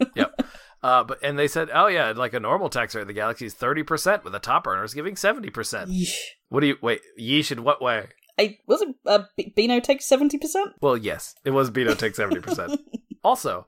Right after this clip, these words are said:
Speaker 2: it is funny that that's, like, surprisingly progressive for what the Federated Alliance I thought was.
Speaker 1: Okay, fair point, I guess. <laughs>
Speaker 2: Surprises me,
Speaker 1: Yeah.
Speaker 2: at least.
Speaker 1: Yeah.
Speaker 2: I mean, look, I love America, so, you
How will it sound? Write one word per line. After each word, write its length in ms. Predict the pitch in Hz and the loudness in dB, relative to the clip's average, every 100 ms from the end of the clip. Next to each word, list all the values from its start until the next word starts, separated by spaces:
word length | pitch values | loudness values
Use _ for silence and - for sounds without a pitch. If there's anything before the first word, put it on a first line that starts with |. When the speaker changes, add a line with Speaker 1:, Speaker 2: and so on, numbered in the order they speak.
| - | -6
Speaker 2:
it 100 | 113 | -2
is 160 | 143 147 | -2 -2
funny 320 | 165 156 104 | 0 0 0
that 160 | 104 101 | -8 -4
that's, 280 | 117 - | -4 -4
like, 240 | 123 110 - - - | -2 -2 -2 -20 -12
surprisingly 720 | - 165 - 190 208 185 165 | -6 -4 2 2 2 -2 -6
progressive 500 | 147 139 156 147 143 | -6 0 2 2 -2
for 180 | - 135 | -2 0
what 180 | 123 - | 0 -4
the 60 | |
Federated 380 | - 139 127 117 | -4 0 0 0
Alliance 420 | 117 131 165 131 | 0 2 0 0
I 120 | 135 | -4
thought 360 | 117 143 123 - | 0 0 0 -2
was. 380 | 170 - 302 - | -4 -2 -2 0
Speaker 1:
Okay, 200 | 214 - | 0 0
fair 220 | - 190 | 2 0
point, 240 | 180 175 320 _ _ | 4 2 2 _ _
I 60 | 220 | -2
guess. 320 | 196 214 - _ | 0 0 -4 _
<laughs> 840 | 254 - - - 302 - 311 - _ | 0 0 0 0 2 0 -2 -6 _
Speaker 2:
Surprises 640 | - 143 156 180 127 110 | -6 -2 2 2 0 -6
me, 120 | 120 | 2
Speaker 1:
Yeah. 300 | 233 214 - - | 2 4 2 0
Speaker 2:
at 140 | 104 - | -8 -10
least. 240 | 92 - | -10 -8
Speaker 1:
Yeah. 240 | - - - _ _ | -8 -8 -12 _ _
Speaker 2:
I 60 | 90 | -8
mean, 120 | 92 | -6
look, 200 | 117 110 | -6 -2
I 120 | 113 | 0
love 200 | 117 104 | 0 -4
America, 440 | 98 120 120 95 98 | -2 2 2 0 -6
so, 160 | 104 | -6
you 60 | 101 | -6